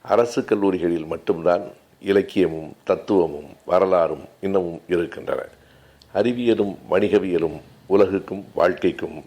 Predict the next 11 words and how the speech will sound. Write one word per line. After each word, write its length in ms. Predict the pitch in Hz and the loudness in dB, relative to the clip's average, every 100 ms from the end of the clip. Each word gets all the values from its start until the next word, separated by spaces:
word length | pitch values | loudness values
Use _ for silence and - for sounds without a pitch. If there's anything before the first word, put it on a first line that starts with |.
| _ | _
தேவையானவைதான். 880 | - 98 90 80 71 69 64 - 60 - _ _ _ _ _ | 0 2 2 0 -2 -6 -8 -10 -10 -16 _ _ _ _ _
ஆனால் 440 | - 95 82 76 - _ _ | -2 0 0 -4 -10 _ _
இலக்கியம் 640 | 98 101 104 - 95 80 - | -2 0 0 2 0 0 -4
அறியாத, 580 | 92 92 85 80 90 - - _ _ - | -4 0 0 0 -2 -4 -10 _ _ -4
தத்துவம் 640 | 95 - - 92 78 - - | -4 -2 -2 0 0 -6 -16
இல்லாத, 600 | 87 90 87 71 82 90 _ _ _ _ | -6 0 2 0 -6 -12 _ _ _ _
வரலாறு 540 | - 92 104 107 101 82 | 0 2 2 2 0 -2
படிக்காத 800 | - 95 101 - 87 80 87 - _ - | -4 -2 -2 2 2 2 -2 -6 _ -2
ஒரு 200 | 95 85 | 0 0
சமூகம் 600 | - 90 98 85 73 71 _ _ _ - | -2 2 2 2 -4 -8 _ _ _ -8
அறிவியலை 680 | 90 110 110 101 82 78 | -2 -2 2 2 0 -2